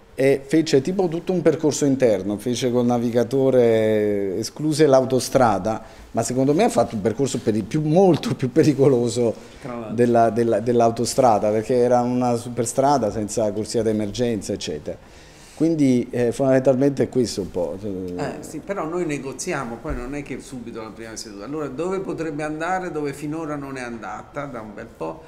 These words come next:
Speaker 2: però se la sente di farcela questa settimana.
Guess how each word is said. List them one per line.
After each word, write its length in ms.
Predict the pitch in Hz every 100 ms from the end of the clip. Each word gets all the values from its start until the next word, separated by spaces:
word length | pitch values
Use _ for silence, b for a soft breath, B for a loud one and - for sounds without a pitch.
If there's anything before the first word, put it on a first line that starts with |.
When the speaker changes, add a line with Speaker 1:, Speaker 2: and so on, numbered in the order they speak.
| B B B -
Speaker 2:
però 220 | 175 175
se 160 | 175 156
la 140 | 156
sente 500 | - 185 185 180 170
di 240 | 151 156 - -
farcela 580 | - 131 127 - 143 120
questa 300 | 117 120 120
settimana. 920 | 131 120 135 135 107 92 92 92